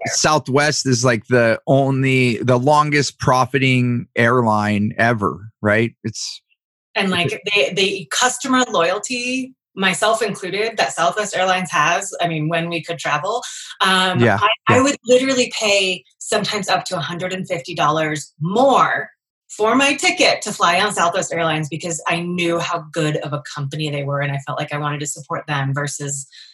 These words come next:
Speaker 2: let's say, a United Airlines.
Speaker 1: Right. Right. It makes a, it makes a huge difference. And then that's where the business commerce comes into an R O I. And, you know, and,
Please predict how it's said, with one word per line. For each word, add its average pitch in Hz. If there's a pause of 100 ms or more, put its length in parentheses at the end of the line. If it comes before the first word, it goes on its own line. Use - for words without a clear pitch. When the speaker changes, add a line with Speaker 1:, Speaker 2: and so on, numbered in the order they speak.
(140)
Speaker 2:
let's 135
say, 147
a 143
United 139
Airlines. - (160)
Speaker 1:
Right. 98 (200)
Right. 104 (100)
It 120
makes 123
a, 120 (300)
it 117
makes 127
a 123
huge 113
difference. 131
And 113
then 110
that's 113
where 113
the 101
business 107
commerce 110
comes 104
into 104
an 98
R 95
O 98
I. 110 (260)
And, 104
you 120
know, 104
and, 104